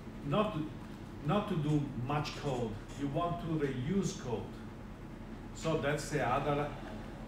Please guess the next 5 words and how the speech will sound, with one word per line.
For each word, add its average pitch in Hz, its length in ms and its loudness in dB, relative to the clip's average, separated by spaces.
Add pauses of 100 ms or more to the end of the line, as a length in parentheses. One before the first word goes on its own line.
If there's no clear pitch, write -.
(320)
things 185 400 4
behind 147 880 0
this. 123 280 2 (320)
We 135 100 0
don't 160 420 4